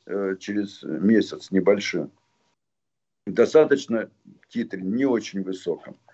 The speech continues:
Э, через полгода они исчезли вообще, и весной их не было. А сейчас, э, мне, э, пришлось, э, ну, не то, что пришлось, да, мы ухаживали за близким человеком, который болел коронавирусом с подтвержденным диагнозом, с выделением вируса,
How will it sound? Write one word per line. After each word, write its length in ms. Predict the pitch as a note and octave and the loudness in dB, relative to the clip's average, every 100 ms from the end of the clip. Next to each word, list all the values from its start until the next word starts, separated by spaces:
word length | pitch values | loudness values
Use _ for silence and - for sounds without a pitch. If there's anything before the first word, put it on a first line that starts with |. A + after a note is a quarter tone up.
| - - - - | -20 -20 -20 -8
Э, 340 | F#2 G#2+ G#2 F#2+ - | 2 4 4 0 -2
через 300 | D3+ D3+ - | 2 2 4
полгода 440 | F3 F3 G#3 D3+ | 0 6 6 6
они 180 | C#3+ D#3+ | 2 -2
исчезли 680 | D3 - B2 A#2 G#2 F#2+ - _ - | -12 -14 -8 -8 -8 -20 -20 _ -10
вообще, 520 | G2+ - - F#2+ F2 _ _ _ _ - | -10 -10 -14 -10 -12 _ _ _ _ -14
и 140 | G#2+ A2 | -10 -10
весной 460 | A2 A2+ C#3+ C#3+ | -10 -6 2 2
их 140 | A#2+ - | 2 0
не 160 | G#2+ | -2
было. 320 | F#2+ E2 E2+ - _ _ _ _ - | -2 -4 -8 -14 _ _ _ _ -6
А 40 | |
сейчас, 440 | - D#3 A3+ G#3+ D3+ | -2 6 6 4 -2
э, 380 | D3+ C#3+ C3+ B2+ | -6 -4 -6 -6
мне, 180 | D3 F#3 | -8 -8
э, 280 | A2 C3 G#2+ | -8 -10 -10
пришлось, 400 | B2+ - E3+ D3+ | -12 -10 -8 -8
э, 460 | C#3 G#2 A2 F#2+ F#2+ B2 | -8 -8 -10 -8 -10 -4
ну, 100 | C#3+ | -4
не 180 | B2+ C3+ | -4 0
то, 120 | G3 | 4
что 160 | F#3 - | 6 4
пришлось, 500 | A2 C#3 B2+ A2+ F#2+ | 2 -2 -2 -6 -4
да, 240 | A2 C#3+ C#3 - - F#2 | 2 2 0 -20 -14 -4
мы 120 | A#2+ | 0
ухаживали 500 | C#3 B2 A#2 A2+ A2 | 2 2 0 -2 -2
за 160 | A#2+ | -2
близким 400 | A#2+ B2 - A#2 | 0 -4 -6 -8
человеком, 640 | G#2+ C#3 D3 F#3+ A3 B2 A2 | -2 4 4 6 2 2 -6
который 340 | A#2 B2 A#2 | -6 -6 -6
болел 320 | G#2 B2+ A#2+ | -2 -2 -2
коронавирусом 800 | G#2+ A#2 A#2 C3+ F3+ F#3 - G#2+ | -6 -6 -4 -6 -6 -6 -8 -16
с 60 | - | -12
подтвержденным 800 | C3 - C#3 A2 C#3 A2+ G#2 G2+ | -12 -4 -6 0 0 0 -6 -2
диагнозом, 600 | C3+ E3 D#3+ B2+ A2+ G#2 | 2 2 2 -8 -16 -20
с 80 | A#2 | -20
выделением 640 | A2+ B2+ C3 A#2+ G2+ G2 | -12 -10 -8 -8 -10 -16
вируса, 560 | A2+ D#3+ C#3 - G#2+ | -6 -4 -4 -4 -4